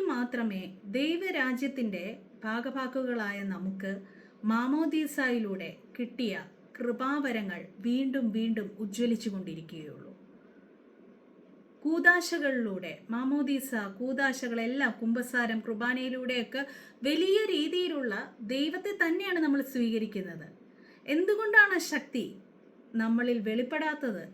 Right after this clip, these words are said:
എന്നുള്ളതിൻ്റെ ഒരു, ഒരുപാട് കാരണങ്ങളിൽ ഒരു കാരണം ഇതാണ്, ദൈവം നമുക്ക്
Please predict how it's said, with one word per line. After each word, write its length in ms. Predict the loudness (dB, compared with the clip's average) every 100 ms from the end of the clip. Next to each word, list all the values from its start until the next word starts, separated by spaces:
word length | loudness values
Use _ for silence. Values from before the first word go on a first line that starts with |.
| -2
എന്നുള്ളതിൻ്റെ 640 | 0 2 2 2 0 -2 -6 -14 -4 0
ഒരു, 160 | 2 2 2
ഒരുപാട് 380 | 0 2 2 4 4
കാരണങ്ങളിൽ 600 | 4 4 0 -2 -4 -8 -14 -14 -4 0
ഒരു 140 | 0 0
കാരണം 360 | 2 2 -2 -4
ഇതാണ്, 340 | -6 -8 -10 -14 -18 -20 -20 -20 -18 -2 0
ദൈവം 360 | 2 2 0 0
നമുക്ക് 440 | -2 -4 -10